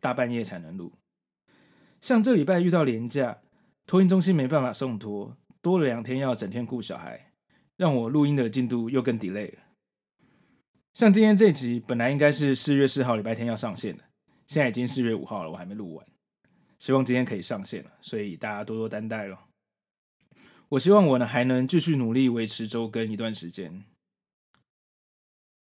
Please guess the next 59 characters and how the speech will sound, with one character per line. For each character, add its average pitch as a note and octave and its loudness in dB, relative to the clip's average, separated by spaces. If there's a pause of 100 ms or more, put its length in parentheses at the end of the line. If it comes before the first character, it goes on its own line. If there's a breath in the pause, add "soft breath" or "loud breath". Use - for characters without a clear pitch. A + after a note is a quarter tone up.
(340)
最 B3+ 2
后， F#3+ 2
呃， C3+ 2
罗 D3 4
川 G#3 4
真 A3 4
理 D#3+ 4
茂 D#3 2
老 A#2+ 2
师 C#3+ -2
最 D#3 2
新 D#3+ 2
的 C#3+ 2
漫 C#3+ 0
画 C3+ 0
作 B2+ -2
品 G2 -8 (120)
《真 D#3+ 0
白 B2 0
之 B2 -4
音》 A#2+ 0
最 D3+ 0
近 C3+ -2
动 C3+ -2
画 B2 0
化， A#2 -4 (600 soft breath)
刚 B3+ 0
好 G#3 4
在 F3+ 2
前 D3 2
几 D#3 0
天 C#3 -2
四 D#3+ 0
月 D3+ 4
二 C#3 0
号 B2 0
开 B2+ -4
始 A2+ -4
放 G#2 -6
送。 - -8 (720 soft breath)
有 B2 0
兴 C4 2
趣 C4+ 0
的 G3+ 4
话， G3 4
在 F3 4
巴 F3 0
哈 F#3+ 4
姆 B2+ 0
特 C#3 2
动 C#3+ 0
画 C#3+ 2
风 B2+ -4
上 C3 -4
面 A#2 -2
可 G#2 -6
以 G2 -4
看 G#2 -8
到。 - -12